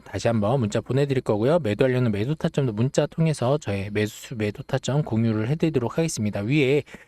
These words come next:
제 핸드폰 번호 먼저 공개를 해놓을게요. 공일공 삼구오삼 팔삼오사가 제 핸드폰 번호인데요. 위에 번호로다가 지금 저를 구독해 주신 분들은,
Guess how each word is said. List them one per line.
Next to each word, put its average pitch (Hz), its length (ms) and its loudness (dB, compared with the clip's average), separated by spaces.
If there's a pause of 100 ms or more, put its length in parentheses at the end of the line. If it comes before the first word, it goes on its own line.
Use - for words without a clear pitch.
(100)
제 - 140 0
핸드폰 208 340 2
번호 180 200 2
먼저 110 180 0
공개를 127 400 0
해놓을게요. 101 460 -4
공일공 113 420 0
삼구오삼 165 460 -2
팔삼오사가 156 480 -2
제 - 120 -8
핸드폰 113 300 -4
번호인데요. 127 460 0
위에 131 240 0
번호로다가 131 500 -2
지금 117 240 -4
저를 104 180 -6
구독해 175 360 -2
주신 160 280 0
분들은, 127 300 2